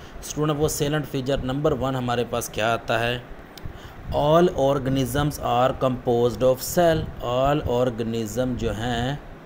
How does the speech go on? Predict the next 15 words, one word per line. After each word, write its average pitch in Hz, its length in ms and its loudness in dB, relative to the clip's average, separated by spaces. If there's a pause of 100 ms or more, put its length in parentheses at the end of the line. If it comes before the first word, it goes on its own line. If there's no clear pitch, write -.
(440)
वो 131 120 0
किससे 175 520 2
बने 127 240 0
हैं? 127 240 -2
सेल 135 440 0
से। 98 320 -6
सारे 127 520 -2
के 143 100 -2
सारे 131 220 -2
organisms 123 520 -2
किससे 135 280 -6
बने 131 180 -4
हैं? 135 100 -2
सेल 120 320 -2
से। 139 240 -2